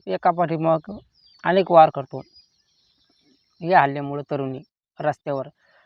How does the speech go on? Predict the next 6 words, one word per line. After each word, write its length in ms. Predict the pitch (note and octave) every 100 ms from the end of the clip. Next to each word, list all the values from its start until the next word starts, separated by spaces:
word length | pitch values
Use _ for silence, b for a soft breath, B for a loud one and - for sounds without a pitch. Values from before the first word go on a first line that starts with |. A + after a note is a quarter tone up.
| _ -
धारातीर्थी 600 | D3 B2 E3 G3 E3 D#3
पडले, 340 | D3 D3 C#3 C3+ - -
पडते 300 | C#3 - A#2 - _ _ -
आणि 220 | D3 E3+ -
आरोपीच्या 580 | D#3+ F3 E3 E3+ E3+ D#3+
हल्ल्यात 320 | C3+ C3+ B2+